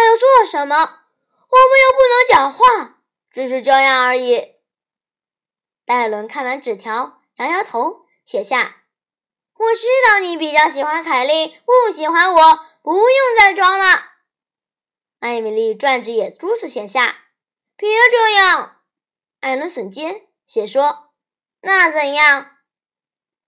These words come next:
艾米丽把每个字都写得很大，表示她语气十分强烈。“自以为是又过度敏感，我最讨厌这样。”看吧，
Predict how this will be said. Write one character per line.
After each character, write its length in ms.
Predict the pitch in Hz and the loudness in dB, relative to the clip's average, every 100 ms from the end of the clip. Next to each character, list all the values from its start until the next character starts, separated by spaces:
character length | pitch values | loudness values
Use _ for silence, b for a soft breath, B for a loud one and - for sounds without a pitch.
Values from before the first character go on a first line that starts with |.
| _ _ _ | _ _ _
艾 60 | 523 523 | -2 0
米 80 | 427 | 0
丽 260 | 440 466 415 | 2 0 0
把 140 | 392 494 494 | 0 0 0
每 180 | 330 202 | -4 -6
个 140 | 233 320 | -10 -8
字 300 | 330 302 277 _ - | 0 0 0 _ -4
都 160 | 233 | -4
写 240 | 240 226 220 | -2 -4 -4
得 80 | |
很 300 | 233 240 196 | -6 -10 -6
大， 320 | 247 233 214 _ _ _ _ _ _ | -2 -2 -4 _ _ _ _ _ _
表 180 | - 208 | -10 -10
示 160 | - 233 | -10 -12
她 180 | 233 | -10
语 220 | 220 196 190 | -10 -14 -16
气 220 | - 220 | -14 -14
十 260 | - 220 | -10 -8
分 220 | 240 330 339 | -8 -10 -8
强 200 | 302 262 | -8 -6
烈。 360 | 294 262 - _ _ _ _ _ _ _ _ | -6 -6 -12 _ _ _ _ _ _ _ _
“自 280 | 427 427 392 | -2 0 2
以 120 | 370 | 0
为 200 | 370 403 | 0 -2
是 180 | 403 415 | -2 0
又 220 | 440 415 | 0 0
过 340 | 466 480 392 | 4 6 4
度 260 | 440 440 349 | 2 0 -2
敏 280 | 269 240 381 508 | -6 -6 -8 2
感， 460 | 320 294 294 _ _ _ _ | 4 4 0 _ _ _ _
我 240 | 427 403 | 0 0
最 140 | 415 554 554 - | 2 2 2 0
讨 200 | 269 240 | -6 -2
厌 240 | 254 247 | -2 0
这 220 | 277 254 | 0 2
样。” 420 | 262 254 233 - _ _ _ _ _ _ _ _ _ _ _ _ _ _ | 4 2 0 -10 _ _ _ _ _ _ _ _ _ _ _ _ _ _
看 260 | - 320 320 | -4 -2 4
吧， 380 | 320 320 320 | 4 4 0